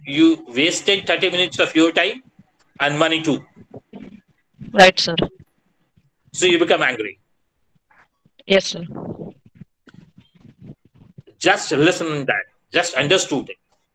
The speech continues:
Speaker 1: Your student has paid, I'm just giving you an example, that paid, say, sixty thousand rupees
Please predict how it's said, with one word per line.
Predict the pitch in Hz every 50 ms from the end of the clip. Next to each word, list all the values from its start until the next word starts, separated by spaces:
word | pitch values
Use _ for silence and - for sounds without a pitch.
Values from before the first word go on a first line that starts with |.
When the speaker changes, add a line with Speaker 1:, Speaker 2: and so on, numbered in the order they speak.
| _ _ _ _ _ _ _ _ _ _ _ _ _
Speaker 1:
Your | 113 117 139 175 196 190 185
student | - - - 190 190 185 214 214 208
has | - 196 196 185 185 -
paid, | - _ - 147 160 185 - - _ - - _ -
I'm | - 120 131 139
just | - 190 175 - -
giving | - 143 170 170 196 190 180
you | 165 156
an | 135
example, | 127 110 104 113 143 160 165 - - - 92 87 104 127 - - _ _ _ _ _ _ _ _ _ _ -
that | - 143 156 165 170 160 - - _ _
paid, | - 160 175 - - - _ _ _ - - _ - - _ _ _ -
say, | - - - 160 175 185 180 - - _ _ _ _ _ _ _ _ - - - - - - - - _ _ _ _ _ _ _ _ _ _
sixty | - - - - 165 165 - - - - 233 226
thousand | - 196 180 170 156 156 160 143
rupees | 143 131 139 117 117 135 370 - -